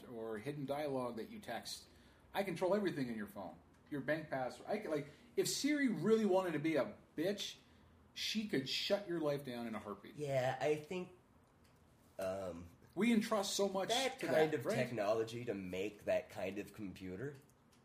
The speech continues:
Speaker 2: Every-, I think everyone has this feeling it's, like, ten, twenty years away or something like that.
Speaker 1: Yeah.
Speaker 2: And it's so far away.
Speaker 1: It's even further?
Speaker 2: To make consciousness?
Speaker 1: Yeah.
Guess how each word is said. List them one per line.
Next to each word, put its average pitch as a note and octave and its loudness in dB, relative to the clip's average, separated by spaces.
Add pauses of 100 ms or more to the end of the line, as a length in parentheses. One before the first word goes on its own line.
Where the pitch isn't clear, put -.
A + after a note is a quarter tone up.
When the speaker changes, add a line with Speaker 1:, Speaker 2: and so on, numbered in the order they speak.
(120)
Speaker 2:
Every-, C3+ 0
I B2+ 0
think F#3 -6
everyone D#3 0
has A#2+ 0
this G#2+ -10
feeling G#2 -4
it's, E2 -8
like, F2 -8
ten, G2+ -6
twenty G2 -6
years F#2+ -4
away F2+ -2
or A2 -2
something A#2+ -4
like A#2 -6
that. D3+ 0 (540)
Speaker 1:
Yeah. - -8
Speaker 2:
And D#3+ -6
it's D3 -4
so F#2+ -6
far D#2+ -8
away. D#2 -6 (460)
Speaker 1:
It's E3 2
even F#3+ 2
further? A3 2
Speaker 2:
To A3 -2
make A#3 -2
consciousness? - -2 (1400)
Speaker 1:
Yeah. G#3 -4